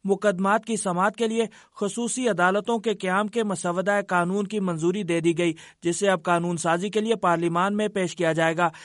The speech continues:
اجلاس میں فوج کے سربراہ جنرل راحیل شریف اور انٹیلیجنس ادارے آئی ایس آئی کے ڈائریکٹر جنرل رضوان اختر نے بھی شرکت کی۔ وزیر اعظم نواز شریف نے اجلاس سے خطاب میں کہا کہ اگر سیاسی قیادت نے جرات مندانہ فیصلے نہ کیے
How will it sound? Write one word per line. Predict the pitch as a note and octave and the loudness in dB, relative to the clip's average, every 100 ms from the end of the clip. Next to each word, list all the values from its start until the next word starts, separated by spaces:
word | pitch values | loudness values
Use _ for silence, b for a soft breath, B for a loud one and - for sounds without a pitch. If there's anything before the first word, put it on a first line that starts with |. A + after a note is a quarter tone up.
| B | B
اجلاس | E3 D#3 F3+ F#3+ G3 | -8 -2 0 0 0
میں | G3+ | -4
فوج | F#3+ F3+ F#3 | 0 0 0
کے | F#3+ | -4
سربراہ | F3+ D#3+ F#3+ F#3+ | -4 -2 0 0
جنرل | E3 E3 F3+ F3 | 0 -2 -2 -2
راحیل | D#3+ E3+ | 0 -2
شریف | E3 F#3+ A3 - B B | -2 -4 -4 -8 B B
اور | G#3 | 0
انٹیلیجنس | G#3 G3 G#3 A3+ A#3 A3 | 0 2 0 0 -2 -2
ادارے | F3+ F#3+ A#3+ - | 0 0 0 -2
آئی | F#3 G3 | 0 0
ایس | F#3 F#3 | 0 0
آئی | G3+ | -2
کے | A3 G3+ | -2 0
ڈائریکٹر | E3+ D#3+ D#3+ F#3+ | 2 0 0 -4
جنرل | D#3+ F3+ G3 A3 - - _ | -2 -2 0 -2 -4 -20 _
رضوان | F3+ E3+ G3 G#3+ | -4 0 0 0
اختر | G3+ - A3 | -2 -4 -4
نے | G#3+ | -2
بھی | G3+ G#3+ | -4 -4
شرکت | F3 D#3+ E3 | -4 -2 -4
کی۔ | D#3+ F3 D#3+ B _ | 0 -2 -2 B _
وزیر | F3 F#3 G3+ | -4 0 2
اعظم | F#3+ G3 A3+ | 2 0 0
نواز | G#3 F3 F#3 | 0 2 2
شریف | F#3 G#3 A3+ | 0 -4 -4
نے | A#3 | -4
اجلاس | G3 F3+ F#3 F3+ | -2 0 0 -2
سے | |
خطاب | F#3 F3 F#3 G3+ | -8 -2 -2 -2
میں | G3 | -4
کہا | G3 G3+ | -2 -2
کہ | G3+ | -2
اگر | F3+ F3 | -4 -4
سیاسی | E3 F3+ E3+ E3 G3+ | -4 -2 -2 -2 -6
قیادت | F#3+ E3+ E3+ G3 | -2 -2 -2 -6
نے | G3+ | -6
جرات | D#3+ E3+ F3 | -4 -2 -2
مندانہ | E3 D#3+ D#3+ F3 F#3+ | -4 -2 -2 0 -4
فیصلے | F#3 E3+ F#3 | -4 -6 -6
نہ | F3 G#3 G3+ | -4 -6 -2
کیے | G#3 | -4